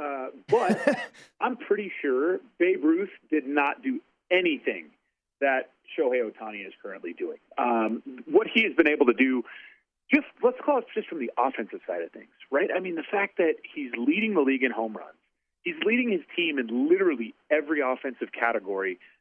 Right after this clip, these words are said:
Speaker 1: there is. And then you add in the pitching side of things, which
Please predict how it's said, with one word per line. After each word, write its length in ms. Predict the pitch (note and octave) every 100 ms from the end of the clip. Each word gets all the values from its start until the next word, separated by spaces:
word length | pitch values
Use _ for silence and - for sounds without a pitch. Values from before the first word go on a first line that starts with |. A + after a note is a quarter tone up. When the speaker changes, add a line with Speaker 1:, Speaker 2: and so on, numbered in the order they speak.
| _ -
Speaker 1:
there 180 | D3+ C#3
is. 400 | C#3+ C#3 F2 F2 _ _ _ _ _ -
And 120 | G3+
then 120 | A3+
you 140 | A3+ A3+
add 200 | E3 F#3+
in 140 | G3
the 80 | -
pitching 380 | - F3+ - B3+ -
side 160 | A#2
of 100 | A2
things, 180 | A#2 A#2 -
which 180 | D3+